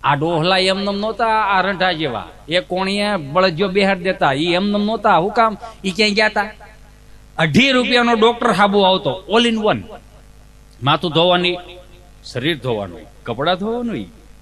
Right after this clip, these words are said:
હવે કોને કહું થઈ આમાં? મેં મારી જિંદગીમાં પહેલી વખત ડવ સાબુ એ નાયો.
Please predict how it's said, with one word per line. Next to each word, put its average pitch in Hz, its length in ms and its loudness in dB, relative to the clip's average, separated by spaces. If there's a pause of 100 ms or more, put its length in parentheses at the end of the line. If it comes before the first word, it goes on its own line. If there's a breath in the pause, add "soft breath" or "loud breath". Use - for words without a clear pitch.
(260)
હવે 120 80 -6
કોને 202 240 -2
કહું 185 320 -2
થઈ 170 200 -4
આમાં? 135 240 -4 (1800)
મેં 135 320 0
મારી 185 220 0
જિંદગીમાં 185 480 -2
પહેલી 196 280 2
વખત 190 340 -4
ડવ 175 260 2
સાબુ 165 280 -2
એ 147 140 0
નાયો. 104 320 -6